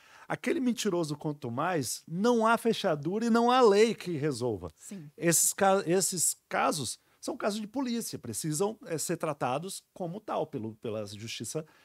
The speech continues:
Speaker 1: é, criminal. Então, a, o que eu vejo, é, como, né, mudança de paradigma, né, tanto na modificação que houve na lei de improbidade,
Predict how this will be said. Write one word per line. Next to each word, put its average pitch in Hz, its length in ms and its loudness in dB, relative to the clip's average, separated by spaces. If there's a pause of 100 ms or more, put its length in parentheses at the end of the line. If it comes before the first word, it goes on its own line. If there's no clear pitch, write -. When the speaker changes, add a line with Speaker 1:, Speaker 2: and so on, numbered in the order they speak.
(120)
Speaker 1:
é, 101 140 -8
criminal. 156 580 -6 (320)
Então, 247 400 2
a, 160 500 0
o 156 120 -6
que 226 440 -6
eu 160 140 0
vejo, 110 880 -2
é, 92 300 -8 (280)
como, 113 680 -6
né, 127 400 0
mudança 131 920 0 (360)
de 117 100 -8
paradigma, 117 1160 -4
né, 131 380 2 (320)
tanto 165 240 0
na 135 100 0
modificação 123 560 -6
que - 100 -10
houve 117 200 -4
na 110 100 -4
lei 110 120 -2
de 107 100 -6
improbidade, 110 800 -2